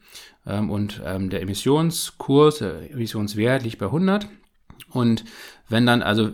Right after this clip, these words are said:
während einer Laufzeit zum Beispiel etwas passiert, da gehe ich nochmal drauf ein, was das zum Beispiel sein könnte,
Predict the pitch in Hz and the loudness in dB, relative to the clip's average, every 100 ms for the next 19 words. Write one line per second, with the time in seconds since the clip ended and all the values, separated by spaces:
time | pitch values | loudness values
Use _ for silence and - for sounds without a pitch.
0 | 110 113 107 104 101 113 - 104 101 107 | 0 0 2 2 2 2 2 -2 0 -2
1 | 95 - 80 95 - 92 - 139 147 101 | -4 -4 -8 -10 -8 -10 0 2 2 0
2 | 98 104 104 92 90 92 101 101 117 - | -4 -2 -2 -2 -4 -4 -2 -2 -4 -6
3 | 92 - 107 90 - 95 95 - 151 180 | -6 -6 -6 -6 -6 -6 -4 -2 -2 0
4 | 180 | -2